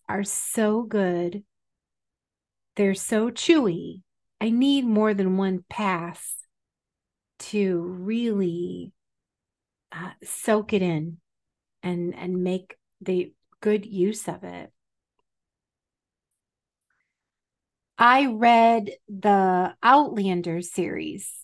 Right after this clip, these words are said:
many years ago. And when it came out as a television program, I was nervous, like, "Will they be able to do a good job?" They did. Like, the T V show is really, really good.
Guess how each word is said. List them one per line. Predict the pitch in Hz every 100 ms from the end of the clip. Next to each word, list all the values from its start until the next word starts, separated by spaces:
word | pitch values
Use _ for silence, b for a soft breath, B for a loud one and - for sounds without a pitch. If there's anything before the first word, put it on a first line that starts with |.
| _ _
many | 196 196 233 302 247 165
years | 170 170 185
ago. | - - 151 185 196 _ _ _ _ _ _ _ _ _ -
And | 196 190 180 180 196
when | 190 190
it | -
came | - 196
out | 185
as | 170
a | 170
television | 165 180 208 190 170 185 -
program, | - 180 185 180 185 202 - _ _ b b b -
I |
was | 202 190
nervous, | 196 190 196 180 165 - - _ _ _
like, | 185 175 - - B B B B B B _ _ _ 214
"Will | 214 208
they | 202
be | 190 185 180
able | 180 175
to | 196
do | 185 175
a | 170
good | 170 143
job?" | - 165 180 202 190 _ _ _ _ _ _ _ -
They | 240 226
did. | 196 170 196 180 - 233
Like, | 220
the | 254
T | 247 262
V | 214 214
show | 220 208
is | 202 202
really, | 190 202 208 196
really | 175 175 170
good. | 175 175 170